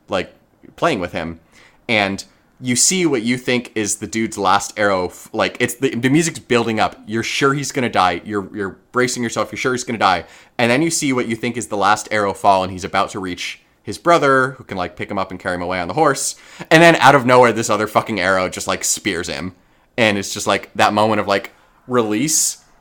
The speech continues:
and then just completely out of nowhere when you thought you were safe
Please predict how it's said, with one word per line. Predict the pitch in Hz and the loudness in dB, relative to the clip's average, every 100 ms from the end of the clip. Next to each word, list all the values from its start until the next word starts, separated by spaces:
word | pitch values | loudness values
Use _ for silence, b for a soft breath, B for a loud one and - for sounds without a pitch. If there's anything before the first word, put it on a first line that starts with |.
| _ _ | _ _
and | 113 | 0
then | 107 104 | 0 -2
just | 107 - | -8 -4
completely | 127 113 - 139 147 139 135 120 | -4 -4 -8 -2 -2 0 -2 4
out | 113 117 | 6 6
of | 117 101 | 2 0
nowhere | 101 101 98 95 | 0 2 2 0
when | 95 90 | -2 -4
you | |
thought | 95 95 92 | -2 0 0
you | 98 | -4
were | 90 | -8
safe | - 92 92 - - | -6 -2 -4 -6 -16